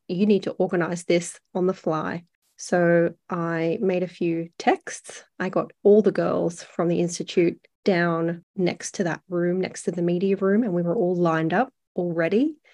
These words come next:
And then we had everyone else who wanted a photo behind all the girls.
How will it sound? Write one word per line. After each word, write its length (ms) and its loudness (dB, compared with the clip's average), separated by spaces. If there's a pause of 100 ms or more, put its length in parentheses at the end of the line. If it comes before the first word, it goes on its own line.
(180)
And 120 -2
then 80 -2
we 80 -2
had 180 -2
everyone 340 0
else 200 -2
who 100 2
wanted 240 -2
a 80 -6
photo 480 -2 (260)
behind 400 -4
all 120 0
the 80 -4
girls. 560 -4